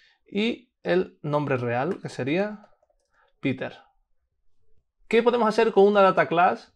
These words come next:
que no podamos hacer con una clase normal? ¿O qué ventajas nos da? Pues es muy sencillo. Por ejemplo,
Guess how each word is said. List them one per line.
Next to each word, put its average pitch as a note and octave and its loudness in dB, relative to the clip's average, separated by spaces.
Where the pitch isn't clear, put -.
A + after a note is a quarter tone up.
que D#3+ -2
no E3+ 2
podamos E3+ -2
hacer D#3 -4
con D3 -4
una C#3+ -4
clase C3 -6
normal? D3+ 0
¿O C3 -2
qué E3 -2
ventajas D#3 -2
nos C3 -8
da? - -2
Pues F#3 2
es A3 0
muy G3 6
sencillo. B2+ -4
Por D#3+ -2
ejemplo, A3 -6